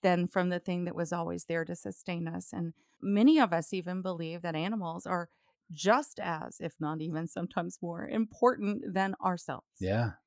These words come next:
Speaker 1: Because they are here too, and who are we? So, I'm glad you're open to that. I'm glad that you're listening to that, because there is no way that that could be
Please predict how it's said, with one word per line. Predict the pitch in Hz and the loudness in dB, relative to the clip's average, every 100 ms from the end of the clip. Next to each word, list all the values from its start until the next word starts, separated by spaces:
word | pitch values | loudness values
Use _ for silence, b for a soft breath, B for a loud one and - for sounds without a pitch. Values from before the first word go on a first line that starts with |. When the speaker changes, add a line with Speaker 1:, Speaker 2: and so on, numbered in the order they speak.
| _ _ _ _ _ _ - | _ _ _ _ _ _ -4
Speaker 1:
Because | 294 214 190 | -2 0 -2
they | 196 202 | 0 2
are | 202 | 0
here | 185 220 202 - | 0 0 0 0
too, | - 285 262 156 - - - _ | -4 0 0 0 -6 -18 -20 _
and | 185 175 | -2 0
who | 208 196 | 2 2
are | 185 | 0
we? | 175 208 214 170 - - _ b b b b b | -2 -4 -2 -4 -8 -18 _ b b b b b
So, | - 233 220 208 - _ _ - | 2 4 4 2 -6 _ _ 0
I'm | 226 226 | 4 4
glad | 233 226 233 | 6 8 6
you're | 226 226 | 4 0
open | 202 220 233 214 | 2 2 0 -4
to | 202 175 | -4 -6
that. | 175 220 277 - | -12 -14 -14 -4
I'm | 208 | -2
glad | 208 208 190 190 | 0 2 2 0
that | 302 | -6
you're | 202 190 190 - | -6 -6 -8 -12
listening | 196 208 208 220 - 202 185 185 | -8 -4 0 -2 -2 -6 -6 -8
to | 185 | -10
that, | 170 175 | -10 -10
because | 190 - 185 | -12 -10 -10
there | - 208 | -6 -4
is | 190 - | -4 -4
no | 196 185 185 190 | -6 -6 -6 -8
way | 220 214 208 196 180 165 - 214 _ _ | -8 -8 -10 -10 -10 -12 -14 -18 _ _
that | 185 175 | -8 -2
that | 180 196 | 0 0
could | - 196 - | -4 -14 -12
be | 180 180 | -12 -12